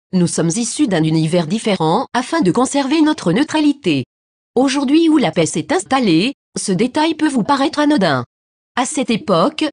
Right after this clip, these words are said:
il n'en était rien. Nous en fûmes très reconnaissants, car cela répondait à notre désir d'évoluer par l'apprentissage de nouvelles vérités.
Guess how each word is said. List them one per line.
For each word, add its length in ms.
il 140
n'en 160
était 240
rien. 320
Nous 260
en 80
fûmes 260
très 200
reconnaissants, 760
car 160
cela 240
répondait 500
à 120
notre 240
désir 340
d'évoluer 540
par 160
l'apprentissage 720
de 100
nouvelles 380
vérités. 580